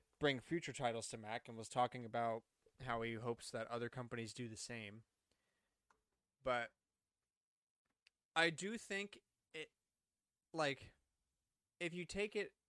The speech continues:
in the consideration of this headset has all of the processing stuff in it,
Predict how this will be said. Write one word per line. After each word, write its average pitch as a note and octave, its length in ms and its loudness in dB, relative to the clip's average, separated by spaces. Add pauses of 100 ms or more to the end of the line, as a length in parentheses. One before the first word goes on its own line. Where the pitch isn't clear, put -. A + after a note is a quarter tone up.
(440)
in D#3 140 -4
the D3+ 80 -2
consideration C#3+ 680 2
of B2 320 0 (480)
this C#3+ 460 0 (800)
headset C#3+ 640 4 (460)
has C#3 280 4
all C3 340 4
of B2 140 -4
the A#2 80 -4
processing B2 720 0
stuff A#2 340 -2 (260)
in A2+ 140 -8
it, - 240 -10